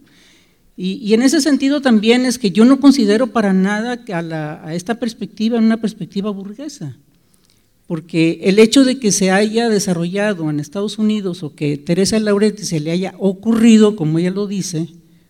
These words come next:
¿no? Una no teoría queer, me parece que, que el que ella haya desarrollado el concepto, lo que nosotros mencionábamos aquí, es que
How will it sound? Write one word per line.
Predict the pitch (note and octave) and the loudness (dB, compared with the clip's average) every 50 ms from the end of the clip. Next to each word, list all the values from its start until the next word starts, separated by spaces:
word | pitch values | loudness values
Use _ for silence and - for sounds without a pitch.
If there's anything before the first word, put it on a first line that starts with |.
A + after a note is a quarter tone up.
| _ _ | _ _
¿no? | - D3 E3 G#3+ C4+ - - _ _ _ _ _ _ - | -8 -6 -6 -6 -8 -12 -16 _ _ _ _ _ _ -6
Una | D#3+ D#3+ E3+ F3 | -2 0 0 2
no | F3+ F#3+ F#3+ F#3 | 2 0 0 0
teoría | F3+ G#3+ F#3+ F#3 F3 G3+ G3+ F#3 F3 F3 F3+ - - - - - - - _ _ _ _ _ | 0 0 0 2 2 2 2 2 2 2 0 -2 -8 -18 -20 -20 -20 -20 _ _ _ _ _
queer, | A3+ G#3+ F#3+ F#3+ G3 G3 - - - - _ _ _ _ _ _ _ _ _ _ _ - | 4 6 6 6 4 0 -6 -12 -20 -20 _ _ _ _ _ _ _ _ _ _ _ -8
me | A3 E3+ E3+ | -6 -6 -4
parece | E3+ - F3 F3+ G3 F#3+ F#3+ A3+ A3 A3 A3 | -4 -2 0 0 0 0 0 0 -2 -2 -2
que, | - G3 F3+ E3+ E3 D#3 D3+ D3+ D3 - - _ _ _ _ _ _ _ _ _ _ _ _ _ _ _ _ _ - - _ _ _ _ _ _ _ _ _ _ | -4 -2 0 0 0 0 -2 -4 -6 -12 -20 _ _ _ _ _ _ _ _ _ _ _ _ _ _ _ _ _ -20 -20 _ _ _ _ _ _ _ _ _ _
que | - G3 | 0 0
el | G3 F#3 | 0 0
que | D#3+ - G3+ G#3+ A#3 | 0 2 4 6 6
ella | B3 A#3 A#3 B3+ | 6 4 2 2
haya | B3+ B3+ B3+ B3+ | 2 2 2 2
desarrollado | A#3+ A#3 A#3 A3 G3+ F#3 F#3+ F#3+ G#3 A3+ | 2 2 2 0 -2 -2 0 0 0 -2
el | A#3 A3+ | -2 -2
concepto, | - A3+ A#3 A3 - A3 G#3 G3 - - - A#3 A#3 C4 E4 - - - _ _ _ _ F3+ | -2 -2 -2 0 0 -2 -2 -2 -6 -6 -4 -4 -4 -4 -6 -14 -20 -20 _ _ _ _ -8
lo | D#3+ F3 E3+ | -8 -8 -4
que | - F3+ | -2 0
nosotros | F3 F3+ F3 G3 G3+ - A#3 A3+ | 0 0 0 -2 -6 -6 -4 -2
mencionábamos | A3+ A3 A3 G#3+ A3 G3+ G3+ G#3 G#3 A3 A3+ A3+ A3 - | 0 0 0 0 -2 -4 -4 -4 -4 -2 -2 -2 -2 -4
aquí, | A3 G#3 G#3+ - - G#3+ G#3+ A3+ A3 - - - _ _ _ | -6 -8 -10 -10 -8 -8 -8 -8 -8 -12 -20 -20 _ _ _
es | - F#3+ F#3 | -4 -4 -4
que | - - - A#3+ A#3 | -4 -2 -2 -2 0